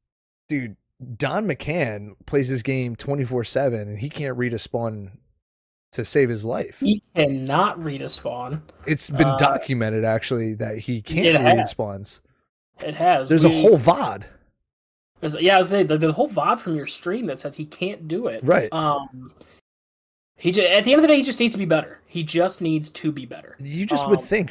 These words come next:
Speaker 1: right, with the amount of time
Speaker 2: that you put into this game that you
Speaker 1: Right,
Speaker 2: know how to
Speaker 1: and the Reddit, like, C D L Reddit he's on, YouTube
Speaker 2: Mm-hmm.
Speaker 1: videos. I mean, you name it. Don McCann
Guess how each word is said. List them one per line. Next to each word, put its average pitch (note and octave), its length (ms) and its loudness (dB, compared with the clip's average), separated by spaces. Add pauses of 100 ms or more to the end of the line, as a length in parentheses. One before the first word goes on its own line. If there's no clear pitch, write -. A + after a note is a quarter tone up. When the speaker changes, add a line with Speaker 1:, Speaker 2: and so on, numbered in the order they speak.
Speaker 1:
right, C3 320 -2
with C#3 140 0
the C3 100 0
amount C#3+ 260 -4
of B2 80 -10
time G#2+ 560 -8 (500)
Speaker 2:
that F3 120 2
you F3 100 -4
put E3 180 -2
into D#3+ 140 0
this D3 180 -6
game F#3+ 200 -2
that D#3+ 80 0
you - 60 2
Speaker 1:
Right, C#3 140 0
Speaker 2:
know C#3+ 80 2
how C#3+ 80 0
to D3 60 2
Speaker 1:
and C#3 100 0
the B2+ 60 2
Reddit, B2+ 640 2
like, A#2 220 -4
C - 220 -4
D B2+ 100 2
L A#2+ 100 4
Reddit B2 380 2
he's B2 260 0
on, A#2+ 520 -2 (560)
YouTube B2+ 400 -2
Speaker 2:
Mm-hmm. B2+ 60 0
Speaker 1:
videos. B2 320 2
I C3+ 40 -2
mean, B2+ 200 -2
you F#3+ 120 -4
name D3+ 280 -2
it. G#2+ 220 -10
Don F#3 400 -4
McCann A2+ 560 -6